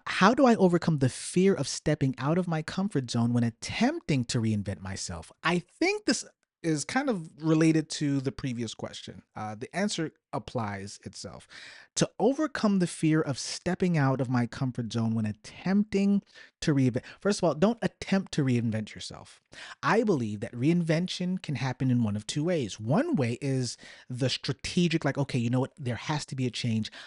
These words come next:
I wanna change who I am as a person. I'm choosing to become a different individual altogether. I wanna be better. I want to think differently about things. When people see me ten years from now, twenty years from now,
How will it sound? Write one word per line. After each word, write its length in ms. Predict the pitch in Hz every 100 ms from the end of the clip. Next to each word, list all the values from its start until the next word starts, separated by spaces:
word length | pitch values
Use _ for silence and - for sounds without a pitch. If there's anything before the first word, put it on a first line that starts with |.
| - 127
I 80 |
wanna 260 | 117 135 135
change 400 | - 139 123 117
who 220 | - 135
I 140 | 120 113
am 260 | 107 104
as 100 | 101
a 60 | 104
person. 420 | - 104 - 104 -
I'm 320 | 117 117 110
choosing 680 | - - - 160 147 151 139
to 160 | -
become 580 | 120 117 - - 135 131 -
a 60 | 101 98 -
different 320 | 131 - 127
individual 500 | 120 107 107 107 101
altogether. 580 | 113 107 - 92 85 - _ _ -
I 100 | 117
wanna 200 | 127 127
be 140 | 120
better. 420 | 107 117 113 110 - - -
I 100 | 113
want 180 | 120 -
to 100 | - _
think 220 | 139 127
differently 400 | - - 107 113
about 320 | 110 214 208 -
things. 320 | 214 214 - - - -
When 140 | 113
people 320 | - 135 135
see 320 | - - 139
me 240 | 135 127 123 -
ten 300 | - 143 139
years 220 | 127 120
from 200 | - 123
now, 300 | 120 120 107 -
twenty 300 | - 156 147
years 260 | 127 120
from 240 | - 123 117
now, 340 | 113 113